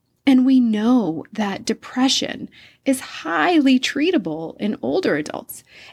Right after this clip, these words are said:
And we also know that when depression goes untreated in older adults,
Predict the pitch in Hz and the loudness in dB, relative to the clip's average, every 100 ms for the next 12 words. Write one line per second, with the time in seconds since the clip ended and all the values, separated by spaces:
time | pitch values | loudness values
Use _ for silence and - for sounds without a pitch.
0 | - 294 302 302 262 359 - 330 214 185 | 2 4 6 4 0 0 2 2 2 0
1 | 196 202 226 220 226 - 262 - 247 233 | -2 0 2 2 0 0 0 2 2 2
2 | 220 214 - - 254 403 508 - 381 - | 0 -2 -6 0 2 2 0 -2 0 0
3 | - - - - _ 214 214 - 190 185 | -2 -4 -6 -10 _ -4 -4 -4 -6 -6
4 | 175 175 180 262 - | -6 -6 -6 -8 -12